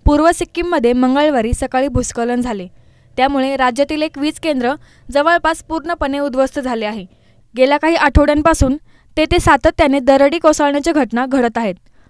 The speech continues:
त्यामुळे पाचशे दहा मेगावॅट वीज केंद्राला लागून असलेली टेकडी धोक्यात आली आहे.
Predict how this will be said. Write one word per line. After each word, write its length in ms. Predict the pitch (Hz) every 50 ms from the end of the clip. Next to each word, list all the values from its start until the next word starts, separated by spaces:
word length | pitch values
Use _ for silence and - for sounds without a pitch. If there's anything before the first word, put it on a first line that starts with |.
| - - -
त्यामुळे 380 | 277 285 285 285 262 262 285 - _ _ _ _ _ -
पाचशे 280 | - 277 285 - 359 349 -
दहा 200 | 285 294 311 349
मेगावॅट 600 | 349 320 285 277 269 285 302 302 311 320 320 - 277
वीज 220 | 262 269 302 311 - -
केंद्राला 440 | - 302 277 269 277 285 285 294 302
लागून 360 | 302 277 247 233 226 277 277
असलेली 360 | 269 269 - - 254 254 254 269
टेकडी 460 | - - 294 277 269 247 269 330 381 _ - 208 220 226
धोक्यात 340 | 285 277 240 269 254 233
आली 180 | 233 220 220 214
आहे. 260 | 214 214 214 202 185